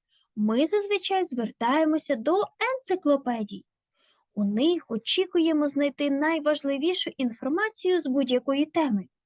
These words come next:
Слово "енциклопедія"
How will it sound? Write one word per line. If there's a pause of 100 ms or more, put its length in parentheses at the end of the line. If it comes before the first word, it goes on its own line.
(640)
Слово
"енциклопедія"